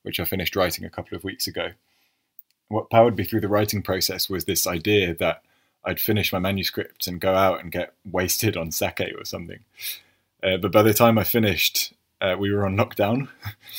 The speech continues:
So, yeah, that was annoying. Um, but it was also kind of appropriate. I don't want to push the comparison between Grave of the Fireflies and our current predicament too far. But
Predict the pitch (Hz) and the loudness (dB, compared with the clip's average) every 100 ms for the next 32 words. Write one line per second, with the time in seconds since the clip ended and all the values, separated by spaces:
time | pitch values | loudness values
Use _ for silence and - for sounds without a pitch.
0 | - - - 92 92 92 95 92 95 90 | -14 -8 -4 0 0 0 0 0 0 0
1 | 101 - 95 90 98 107 - _ _ _ | -2 -4 -4 -2 -4 -6 -10 _ _ _
2 | _ _ _ - 95 95 95 107 110 131 | _ _ _ 0 2 2 0 2 4 4
3 | - 147 143 123 120 139 135 95 87 - | 4 2 2 0 2 2 4 0 -2 -6
4 | _ _ _ _ _ _ - - 117 135 | _ _ _ _ _ _ -8 0 2 4
5 | 131 139 131 - - - _ 120 110 120 | 4 6 6 4 -2 -8 _ -4 0 0
6 | 110 117 117 117 107 101 107 101 98 107 | 4 4 4 2 0 -4 -2 -2 2 2
7 | 104 98 98 104 104 - 98 90 85 92 | 2 -2 -2 -2 -2 -2 -4 -4 -6 -6
8 | 90 87 104 101 104 95 - 92 92 - | -6 -6 -6 -8 -6 -6 -6 -6 -8 -12
9 | _ - 104 95 104 87 - - _ _ | _ -4 -2 0 -2 -4 -6 -16 _ _
10 | _ _ _ - 107 107 | _ _ _ 2 4 4